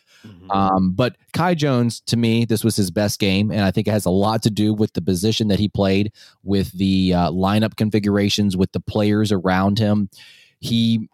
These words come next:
Speaker 2: you know, he was a little bit more selective in trying to turn the corner and get to the hoop,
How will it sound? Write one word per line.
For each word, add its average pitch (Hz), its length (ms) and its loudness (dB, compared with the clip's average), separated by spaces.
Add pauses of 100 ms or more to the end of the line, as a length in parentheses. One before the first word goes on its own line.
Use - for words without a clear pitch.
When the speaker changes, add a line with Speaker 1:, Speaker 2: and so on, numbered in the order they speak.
(120)
Speaker 2:
you 127 100 0
know, 110 160 2
he 113 120 -2
was 147 120 0
a 131 40 0
little 131 300 0
bit 139 140 0
more 135 180 0
selective 123 520 -2
in 104 100 2
trying 107 260 0
to 98 80 0
turn 113 240 -2
the 107 80 0
corner 110 340 0
and 95 140 -2
get 101 120 0
to - 80 -2
the 92 100 0
hoop, 104 280 -2